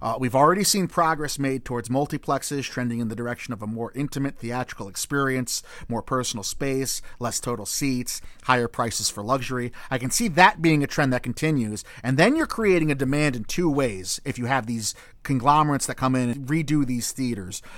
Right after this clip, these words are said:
You dictate when and where people can see top titles if you own all the theaters, and you cut down on seating and increase luxury. You make the number of people able to see the titles at any one time fewer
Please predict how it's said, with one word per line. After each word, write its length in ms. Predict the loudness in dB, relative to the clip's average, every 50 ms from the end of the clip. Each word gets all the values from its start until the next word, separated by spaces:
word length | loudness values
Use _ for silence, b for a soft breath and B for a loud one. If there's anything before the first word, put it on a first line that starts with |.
| B -8
You 280 | -2 0 2 2 2
dictate 580 | 0 2 4 4 4 4 2 2 2 2 4 4
when 180 | 4 4 6 6
and 140 | 6 6
where 180 | 6 6 6 4
people 280 | 4 2 0 0 0 -2
can 100 | -6 -4
see 180 | -4 -4 -4
top 280 | -2 2 2 2 2 2
titles 420 | 0 0 0 0 -2 -6 -6 -8
if 140 | -8 -8 -6
you 100 | -6 -4
own 220 | -2 -2 0 0
all 140 | 0 0 -2
the 80 | -4 -6
theaters, 460 | -6 -6 -6 -6 -6 -8 -8 -10 -12 -14 B B B B -2
and 100 | -2 -2
you 80 | -2
cut 340 | -4 0 2 2 2 4 2
down 300 | 2 4 4 4 4 2
on 140 | 2 0 0
seating 440 | 0 0 2 2 2 2 2 2 0
and 120 | 0 2
increase 500 | 2 2 2 0 0 -2 -2 -2 -2 0
luxury. 560 | 0 0 0 0 -2 -4 -6 -6 -8 -10 -12 B B B B B
You 200 | B 0 2 4
make 320 | 6 6 6 6 6 4
the 60 | 2 4
number 300 | 4 6 6 4 4 0
of 140 | -2 -2
people 340 | -4 -2 -2 -2 -2 -4 -4 0
able 280 | 2 2 2 2 0
to 100 | -4 -4
see 260 | -4 -2 0 0 0
the 120 | 0 -2 0
titles 400 | 2 2 2 4 4 2 0 -2
at 80 | -2 0
any 220 | 0 2 2 2
one 200 | 2 2 0 0
time 440 | 0 0 0 2 2 2 0 -2 -4 B B B
fewer 600 | B -10 -2 2 4 6 8 8 8 6 4 0